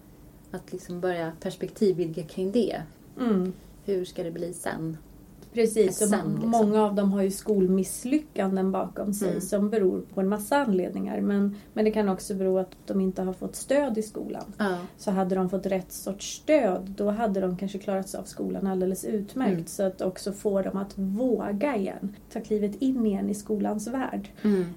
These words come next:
Speaker 2: Eh, och där har ju vi en väldigt, en unik möjlighet just att så här, ja, men du kan testa på.
Speaker 1: Mm.
Speaker 2: Du förlorar inga pengar, du blir inte skyldig C S N någonting.
Speaker 1: Just det.
Speaker 2: Eh,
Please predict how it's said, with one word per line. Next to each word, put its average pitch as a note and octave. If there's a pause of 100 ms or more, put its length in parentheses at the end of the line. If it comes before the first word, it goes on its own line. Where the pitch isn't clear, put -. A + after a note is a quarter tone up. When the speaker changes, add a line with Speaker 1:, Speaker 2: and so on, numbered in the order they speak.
Speaker 2:
Eh, G3+
och G#3+
där A#3+
har A#3+
ju A#3
vi F#3+
en F#3+
väldigt, G3+ (240)
en G3+
unik B3
möjlighet F#3+
just F#3+
att F#3+
så -
här, -
ja, G#3
men G#3
du G3+
kan A3+
testa G#3+ (100)
på. A#3+ (120)
Speaker 1:
Mm. G#3
Speaker 2:
Du G#3+
förlorar G#3+
inga A#3
pengar, G3+ (100)
du G3+
blir G3+
inte G3+
skyldig G#3+
C G#3
S G3
N G#3+
någonting. A3+
Speaker 1:
Just -
det. F3+ (320)
Speaker 2:
Eh, F#3+